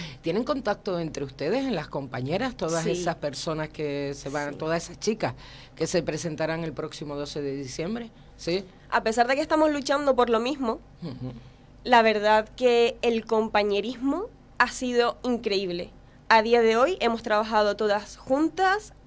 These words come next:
Speaker 2: eh, y no ha habido un momento en el que hayamos dicho, "No aguanto más" o "No aguanto más a esta chica". No, nunca. La verdad que tenemos un compañerismo bastante, bastante grande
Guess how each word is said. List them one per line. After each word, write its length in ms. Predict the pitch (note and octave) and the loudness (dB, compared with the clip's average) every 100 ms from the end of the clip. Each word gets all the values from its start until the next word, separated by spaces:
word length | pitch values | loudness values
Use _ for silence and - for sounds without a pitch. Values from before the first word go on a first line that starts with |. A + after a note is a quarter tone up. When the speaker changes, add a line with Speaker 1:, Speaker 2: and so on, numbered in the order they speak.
| - | -2
Speaker 2:
eh, 300 | A#3 A3 G#3+ - | 0 2 0 -4
y 120 | A#3 | 0
no 160 | A#3 | 6
ha 60 | B3 | 6
habido 420 | B3 B3+ C4 B3+ | 6 4 4 4
un 140 | A#3 B3 | 4 4
momento 360 | A#3 A#3 B3 | 4 4 2
en 120 | A#3 A3+ | 2 4
el 120 | A3 | 2
que 440 | G#3+ G#3+ G3+ G3 - - - - - - - - - - - - | 2 2 2 -4 -12 -20 -18 -20 -20 -20 -20 -20 -20 -20 -18 -4
hayamos 380 | A3+ A3+ A3 A3+ | 4 4 4 2
dicho, 720 | A3+ - A3+ G#3+ G3+ G3+ F#3+ - - | -4 -2 2 2 2 0 -4 -14 -6
"No 280 | A#3+ A#3+ A#3+ | 2 8 10
aguanto 400 | A3+ A3+ A3+ G#3 | 10 8 4 4
más" 260 | G#3+ C4+ C4 | 6 6 6
o 340 | A3 G#3+ G#3 | 4 4 2
"No 440 | G#3 G#3 G#3+ G#3+ A#3 | 0 -2 -2 4 6
aguanto 340 | A#3 A3+ A3 | 6 4 2
más 140 | A3 A#3 | -2 -2
a 40 | |
esta 300 | A3+ A3 G#3+ | 0 2 2
chica". 380 | G#3+ C4 D#4 D#4+ | 0 -4 -2 -2
No, 260 | A3 G3 F#3+ - - | 0 0 -2 -12 -4
nunca. 560 | B3 C4 C4 A#3 F#3+ - - | 2 2 2 -2 -8 -8 2
La 100 | A3+ | 8
verdad 180 | A3 A3+ | 10 8
que 80 | B3 | 4
tenemos 300 | C4 B3+ B3 | 4 4 4
un 160 | B3 A#3 | 0 -2
compañerismo 640 | A3 A3 G#3 G#3 A#3 A3+ | -2 -2 -2 0 2 2
bastante, 1000 | G#3+ G#3+ - - - A3+ A#3 B3 A#3 A3 | 2 0 -12 -16 0 4 4 2 -2 -2
bastante 800 | G#3 G3+ - - - A3+ A3 G#3+ | -2 -6 -12 -10 -4 -2 -2 -2
grande 420 | G#3 G#3+ B3+ D4+ | 0 0 0 -4